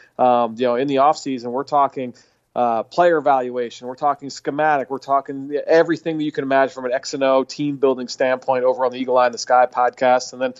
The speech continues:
uh, the Journey to the Draft podcast is also year round, uh, that I do through the Eagles. So, uh, in the fall, we've got great guests every single week. We've got Eagles scouts that join the show. We've got, um, you know, obviously Ben Fennell, a friend of the show that you know well as well.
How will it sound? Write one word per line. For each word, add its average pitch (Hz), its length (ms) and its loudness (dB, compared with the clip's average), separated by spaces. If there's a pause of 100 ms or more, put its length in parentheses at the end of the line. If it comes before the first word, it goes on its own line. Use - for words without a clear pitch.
(240)
uh, 135 160 6
the 131 120 -2
Journey 151 260 0
to 165 60 -4
the 156 40 -8
Draft 147 340 2
podcast 135 500 0
is 127 100 -10
also 135 280 -2
year 131 240 -6
round, 131 360 -4 (280)
uh, 127 140 2
that 123 80 0
I 123 80 2
do 127 160 -6
through 131 200 -8
the 127 80 -2
Eagles. 127 360 -2
So, 117 240 4 (240)
uh, 117 240 2
in 139 120 2
the 123 80 0
fall, 139 480 4
we've 127 120 -10
got 123 360 -6
great 135 280 -6
guests 135 360 -2
every 135 160 -8
single 127 280 -8
week. 143 300 -2
We've 123 140 -10
got 123 260 -2
Eagles 135 420 -2
scouts - 460 0
that 131 140 -8
join 143 240 -2
the 139 80 -4
show. 139 480 2
We've 123 180 -8
got, 120 260 -4 (240)
um, 113 540 -4
you 123 140 -2
know, 113 180 2
obviously 117 300 2
Ben 131 240 -2
Fennell, 135 440 2
a 127 240 4
friend 135 280 -8
of 135 40 -2
the 127 60 -4
show 131 220 -2
that 131 80 2
you 131 100 -6
know 131 200 -4
well 131 280 2
as 117 140 -4
well. 135 320 2